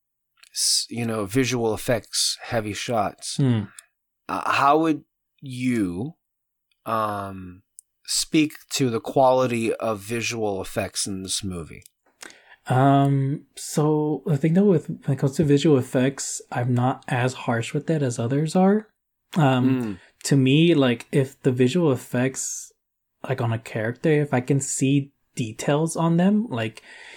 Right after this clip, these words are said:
Speaker 2: from the tiniest, um, uh, movement in, like, their faces and all that. Like, let's say just you see this,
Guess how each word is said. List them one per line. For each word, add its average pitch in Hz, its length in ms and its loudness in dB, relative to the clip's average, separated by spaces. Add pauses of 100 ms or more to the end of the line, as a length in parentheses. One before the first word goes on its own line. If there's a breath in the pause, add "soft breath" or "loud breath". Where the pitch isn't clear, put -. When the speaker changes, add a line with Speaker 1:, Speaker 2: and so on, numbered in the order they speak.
(140 loud breath)
Speaker 2:
from - 200 -6
the 117 80 2
tiniest, 123 920 -2
um, 110 640 -4 (480)
uh, 117 300 2
movement 123 460 4
in, 120 140 0
like, 101 180 -6
their 113 140 -2
faces 135 500 0
and 143 160 4
all 156 160 0
that. 180 300 0
Like, 127 160 2
let's 135 180 4
say 147 140 6
just - 260 -2
you 139 100 0
see 139 220 4
this, 131 300 4